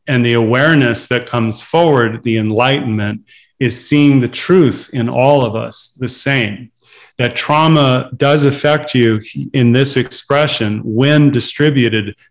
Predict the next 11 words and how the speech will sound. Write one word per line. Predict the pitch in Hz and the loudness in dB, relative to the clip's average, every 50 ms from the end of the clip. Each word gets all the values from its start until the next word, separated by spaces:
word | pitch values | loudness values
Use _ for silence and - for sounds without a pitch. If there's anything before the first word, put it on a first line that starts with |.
| _ _ | _ _
that | - 113 107 127 123 123 127 - 127 | -6 -2 0 0 0 0 0 0 0
way | 120 120 120 120 113 | 0 2 2 0 0
to | 104 - - 110 | -2 -4 -4 -4
you. | 110 110 123 135 135 120 117 120 - - _ _ _ _ _ _ - | -2 0 2 2 2 2 0 -2 -6 -12 _ _ _ _ _ _ -4
And | 123 117 123 | -2 -2 -2
across | 120 - - 131 131 135 143 135 - - - | -2 -2 0 2 2 2 2 0 -4 -4 -2
this | 135 127 117 113 101 - - - - _ _ - | 0 0 0 0 -2 -4 -10 -16 -18 _ _ 0
broad | 127 127 135 139 156 165 165 151 135 | 2 4 4 4 4 4 4 2 0
spectrum | - - - 160 156 151 - - 143 131 | -4 -4 -2 -2 -2 -2 0 0 0 2
of | 120 117 110 110 | 2 0 0 0
reality, | 117 117 120 123 135 143 139 127 117 110 110 104 104 | 0 0 0 2 2 2 2 0 0 -2 -6 -8 -10